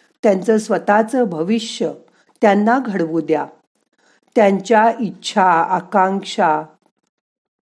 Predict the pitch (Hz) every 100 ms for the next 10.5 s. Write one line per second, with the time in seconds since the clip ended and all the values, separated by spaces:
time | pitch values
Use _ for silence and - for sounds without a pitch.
0 | _ _ _ _ _ 190 185 190 226 220
1 | 247 - - 196 214 247 - 170 151 -
2 | _ - 240 269 226 226 190 175 156 160
3 | 156 143 - 139 127 - _ _ _ _
4 | _ 220 175 190 196 165 156 151 151 156
5 | 151 214 226 240 233 196 175 247 233 165
6 | 135 127 _ _ _ _ _ _ _ _
7 | _ _ _ _ _ _ _ _ _ _
8 | _ _ _ _ _ _ _ _ 262 254
9 | 254 254 254 262 - 185 214 214 202 -
10 | - 277 208 151